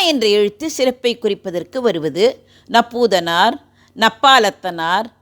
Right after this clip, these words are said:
நச்செள்ளையார், நத்தத்தனார் என்று உள்ள சங்க காலத்து பெயர்களில் சிறப்பை குறிக்கும் நா என்னும் எழுத்து இருப்பதை காண்கிறோம். ஆகவே பல வகையில் சிறப்பை அடைந்த கீரர் என்ற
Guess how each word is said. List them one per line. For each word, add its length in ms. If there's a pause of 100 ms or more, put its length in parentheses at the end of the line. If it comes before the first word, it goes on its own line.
நச்செள்ளையார், 920 (260)
நத்தத்தனார் 1080 (120)
என்று 280
உள்ள 300
சங்க 340
காலத்து 400
பெயர்களில் 560
சிறப்பை 380
குறிக்கும் 480
நா 160 (100)
என்னும் 320
எழுத்து 380 (520)
இருப்பதை 400
காண்கிறோம். 560 (140)
ஆகவே 400 (400)
பல 240
வகையில் 420
சிறப்பை 400 (200)
அடைந்த 420 (220)
கீரர் 640
என்ற 260